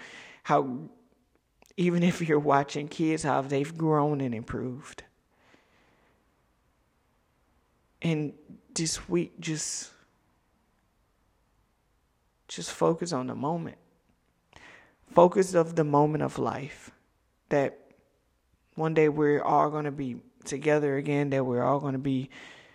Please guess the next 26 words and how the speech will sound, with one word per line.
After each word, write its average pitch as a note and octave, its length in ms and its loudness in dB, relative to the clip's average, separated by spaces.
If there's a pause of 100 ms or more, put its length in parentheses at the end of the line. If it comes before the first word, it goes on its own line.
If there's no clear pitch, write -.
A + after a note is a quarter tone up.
(300)
amazing, C3 600 -2
and B2+ 180 -6
that A#2+ 220 -4 (120)
we're D3 180 0
all C#3 160 2
gonna C#3 240 -4
love C#3 280 -2
each B2 180 -8
other B2 240 -6
one A#2 240 -10
day. A2+ 380 -8 (920)
Very, C#3+ 680 4
very C#3+ 460 -2
much C3 320 -8
so. B2+ 260 -14 (1400)
And B2+ 500 -10
we're C#3+ 240 -4
all, C3 440 -2 (1120)
we're E3 160 -2
all D#3+ 100 0
gonna E3 200 -6
be F3+ 160 -6
there A#2 180 -10
for - 140 -18
each - 180 -18
other. - 280 -20